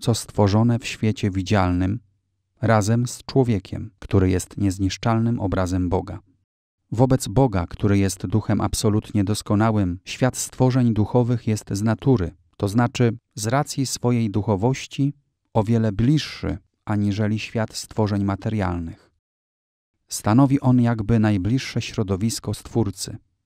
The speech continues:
Pismo Święte daje dosyć wyraźne świadectwo tej bliskości aniołów wobec Boga. Mówiąc o nich, posługuje się takimi przenośniami,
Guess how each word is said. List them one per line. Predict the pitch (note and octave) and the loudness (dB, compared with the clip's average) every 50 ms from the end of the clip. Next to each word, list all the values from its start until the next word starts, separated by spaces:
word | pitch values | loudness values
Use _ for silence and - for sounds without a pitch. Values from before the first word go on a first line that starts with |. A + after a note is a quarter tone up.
| _ _ _ _ _ _ _ _ _ _ _ _ _ _ _ _ _ - | _ _ _ _ _ _ _ _ _ _ _ _ _ _ _ _ _ -4
Pismo | G#2+ G2 - - F#2+ F2+ | -4 -4 -2 0 -2 -2
Święte | - - G#2 G2+ F#2+ F#2 G2+ F2+ | 0 0 0 0 0 0 0 0
daje | F#2 G2 F#2+ F#2 F#2 | 2 2 2 2 2
dosyć | F#2 G2 G2 - - G#2 F2+ - | 2 0 -2 0 -2 -4 -4 -2
wyraźne | F#2 G2 G2 G2 F#2+ G2 F2+ F#2+ G#2 G2 | -2 0 2 2 2 2 0 0 -2 -2
świadectwo | - - - G2+ F#2+ F#2+ G#2 - - - - - F#2 | -2 -2 -2 -2 0 0 0 -2 -4 -10 -10 -10 -8
tej | - - F2+ F2 | -4 -2 -4 -2
bliskości | E2+ G2 F#2 F2+ - - - F#2+ F#2 - - - - | -2 -2 -4 -4 -4 -2 -2 -2 -2 -4 -10 -10 -10
aniołów | - - G2+ G2 G2 F2+ F#2 F#2+ - - - | -2 0 2 2 4 2 2 0 -2 -4 -10
wobec | F#2 G2 G2+ F2+ F#2+ - - | -4 -4 -2 -2 -2 -4 -4
Boga. | G2 F#2+ G2+ F#2+ F2 E2 E2 - _ _ _ _ _ _ _ _ _ _ _ _ _ _ _ - | -2 0 0 0 0 -2 -10 -12 _ _ _ _ _ _ _ _ _ _ _ _ _ _ _ -4
Mówiąc | - G#2+ B2 B2+ C3+ B2+ A#2 - - | 0 0 4 4 4 4 4 0 -2
o | - B2 A#2+ | 0 2 4
nich, | B2 B2+ B2+ - | 4 4 4 2
posługuje | - - G#2+ - - A2 G2 A#2 C3 B2+ B2 | 0 -4 -4 -2 -4 -4 0 2 2 2 2
się | A#2 - A2+ | 0 -2 -2
takimi | - G#2 - - - B2 A#2+ A#2 | -2 -4 -6 0 2 4 4 4
przenośniami, | A2+ - - G#2 G2+ G2+ - - - G#2 G2 F#2 F2+ F#2 G#2 A#2+ C3 | 2 0 -2 0 0 0 0 -2 -2 0 0 0 2 0 0 -2 -2